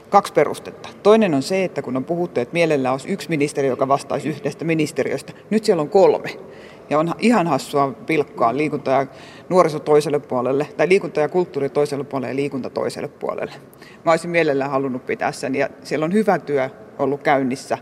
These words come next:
ja mä toivon, että se nyt jatkuu, vaikka ministeri vaihtuu. Mut isompi kysymys, elikkä nää oikeesti nää vi-, <laughs> ministereitten niinku salkkujako. Sosiaalidemokraateille olisi ollut mun mielestä ihan annettavaa ja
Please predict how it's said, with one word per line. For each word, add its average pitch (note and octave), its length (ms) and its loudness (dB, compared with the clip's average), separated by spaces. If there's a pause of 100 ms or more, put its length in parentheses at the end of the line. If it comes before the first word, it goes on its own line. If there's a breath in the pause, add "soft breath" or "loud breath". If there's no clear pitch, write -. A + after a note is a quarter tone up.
(220 loud breath)
ja C3+ 60 -8
mä C3 100 2
toivon, D3 360 4
että B2+ 160 -6
se E3+ 60 -6
nyt C#3+ 180 -4
jatkuu, - 540 -2 (120)
vaikka A#2 240 -4
ministeri A2+ 480 -6
vaihtuu. - 400 -8 (800 loud breath)
Mut G#3 160 0
isompi C4+ 340 2
kysymys, D3 440 -6
elikkä D#3 280 -4
nää E3 160 -4
oikeesti F#3 460 -2
nää C3 220 -4
vi-, F#3+ 280 -2
<laughs> G#3 100 2
ministereitten D3 640 0
niinku C#3 180 -6
salkkujako. E3+ 640 0 (400 loud breath)
Sosiaalidemokraateille E3+ 880 2
olisi D#3 380 2
ollut D3+ 260 0 (600 loud breath)
mun F3 140 -2
mielestä D#3 300 2
ihan D3+ 300 -4 (800 loud breath)
annettavaa D#3+ 680 2
ja D#3 160 4